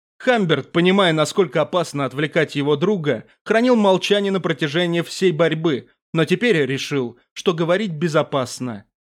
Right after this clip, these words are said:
"Я ничего не вижу, но знаю, что ты что-то сделал с девочкой". "Тише, Хамберт, у меня не было выбора". Череп проворчал, но ничего не ответил.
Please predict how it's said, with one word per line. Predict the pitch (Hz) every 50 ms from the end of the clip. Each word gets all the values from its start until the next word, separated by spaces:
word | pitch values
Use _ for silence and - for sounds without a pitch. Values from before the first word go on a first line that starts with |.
| _ _ -
"Я | 127 147 190 214 226
ничего | 247 247 240 185 - 208 214 208 202
не | 190 196 190
вижу, | 156 165 160 147 117 127 123 123 -
но | - 165 220 220
знаю, | 175 170 226 233 240 240 233 226
что | - - - 202 190
ты | 190 247 247 208
что-то | - - - 220 214 190 180
сделал | 147 117 131 151 214 220 214 214 208 175
с | 151 139
девочкой". | 143 233 233 196 170 - - - - 156 139 123 127 127 - _ _ _ _ _ _ _ _ _ _ _ _ _ -
"Тише, | - 185 190 160 135 - 139 131
Хамберт, | 120 - 160 156 139 131 131 127 131 - - - _ _ _ _ _ -
у | 233
меня | 233 226 220 208 202 190 170
не | 165 170 165 160
было | 147 147 143 139 135
выбора". | 123 139 139 135 135 139 135 127 120 104 101 - - _ _ _ _ _ _ _ _ _ _ _ _ -
Череп | - - 254 254 247 226 -
проворчал, | 190 175 185 175 175 165 160 - - 214 196 147 120
но | 113 123 139 147
ничего | 160 160 143 - 165 147 160
не | 156 156 156
ответил. | 143 - - 156 160 143 - - 131 117 104 - _